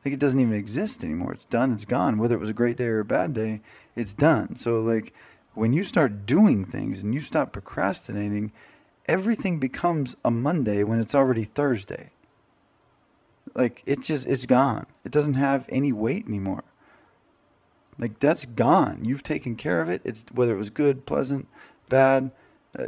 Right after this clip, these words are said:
negative, it's over. It's done. You've now eliminated it, and you don't have to think and stress about it anymore because the result of whatever it was that you were procrastinating is done and gone, right? So those kinds of things, too, are,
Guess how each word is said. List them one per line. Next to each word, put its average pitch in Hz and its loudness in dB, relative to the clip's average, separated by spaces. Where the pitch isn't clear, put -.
negative, 135 4
it's 120 -4
over. 175 2
It's - -8
done. 147 2
You've 110 -2
now 131 0
eliminated 120 0
it, 113 0
and 92 -4
you 110 -4
don't 139 -2
have 143 -8
to 110 -12
think 180 -10
and 113 -6
stress - -6
about 107 -4
it 101 -6
anymore 101 -6
because 110 -8
the 110 -8
result 110 -2
of 107 -14
whatever 113 -2
it 101 -4
was 139 -2
that 107 -8
you - -8
were 107 -6
procrastinating 113 -6
is 98 -6
done 120 4
and 101 -6
gone, 123 0
right? 117 0
So 131 4
those 165 2
kinds 147 -2
of 110 -8
things, 147 -2
too, 165 -6
are, 123 -2